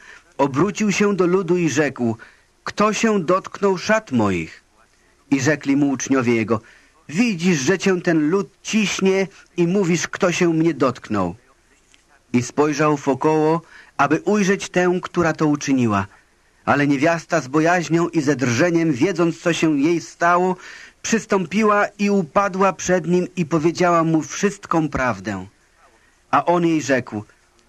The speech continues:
„Córko, wiara twoja uzdrowiła cię. Idź w pokoju i bądź zdrową od cierpienia swego”. Gdy on jeszcze mówił, przyszli słudzy przełożonego synagogi, mówiąc:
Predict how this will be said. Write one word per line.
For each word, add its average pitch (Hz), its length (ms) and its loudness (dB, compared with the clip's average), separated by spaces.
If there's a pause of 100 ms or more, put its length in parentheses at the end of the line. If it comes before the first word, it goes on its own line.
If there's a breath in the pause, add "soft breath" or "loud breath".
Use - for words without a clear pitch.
(120 soft breath)
„Córko, 196 600 0 (400 soft breath)
wiara 135 540 0
twoja 143 360 0
uzdrowiła 127 600 0
cię. 98 320 -4 (500 soft breath)
Idź 208 240 -2
w - 140 -12
pokoju 143 580 0 (220 loud breath)
i 165 160 2
bądź 185 320 0
zdrową 170 720 0
od 160 200 -2
cierpienia 131 580 -2
swego”. 87 500 -8 (800 soft breath)
Gdy 135 220 0
on 226 200 0
jeszcze 196 360 0
mówił, 180 460 2 (280 loud breath)
przyszli 190 500 0
słudzy 180 460 -2
przełożonego 165 720 2
synagogi, 156 600 0
mówiąc: 156 480 -2